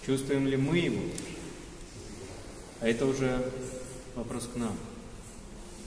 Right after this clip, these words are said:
Насколько мы наше сердце очистили для того, чтобы чувствовать Бога? Насколько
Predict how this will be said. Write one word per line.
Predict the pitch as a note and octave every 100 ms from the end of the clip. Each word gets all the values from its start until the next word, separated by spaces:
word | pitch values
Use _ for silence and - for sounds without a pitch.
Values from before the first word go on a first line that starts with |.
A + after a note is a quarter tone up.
| - -
Насколько | B2+ B2+ F#3+ F3+ F3 D#3 - - - - - - - - -
мы | D3
наше | D3 D3 -
сердце | - D3+ - C#3+ C3 - - - - - - -
очистили | B2 - C#3 - - - - - - - - - - A#2+
для | A2+
того, | A2 A2+
чтобы | G#2+ A#2 A2+
чувствовать | A2+ G#2+ A2 G#2
Бога? | G#2 F2+ G2 - - - - - - - - - - - -
Насколько | A#2 A#2 D3+ C#3+ C#3+ C#3